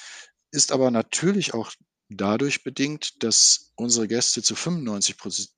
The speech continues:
äh, Prozent sowieso geimpft sind. Die, ähm,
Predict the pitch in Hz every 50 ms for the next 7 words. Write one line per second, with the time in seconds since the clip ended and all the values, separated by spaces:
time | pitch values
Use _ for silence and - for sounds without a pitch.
0 | - - 107 101 95 - - - 104 - - 113 117 113 113 113 110 110 107 110
1 | 147 165 127 92 - - 90 82 - - - - 85 - - - - _ _ -
2 | 113 107 104 104 104 104 101 101 98 98 98 95 95 92 95 95 92 92 90 90
3 | 87 80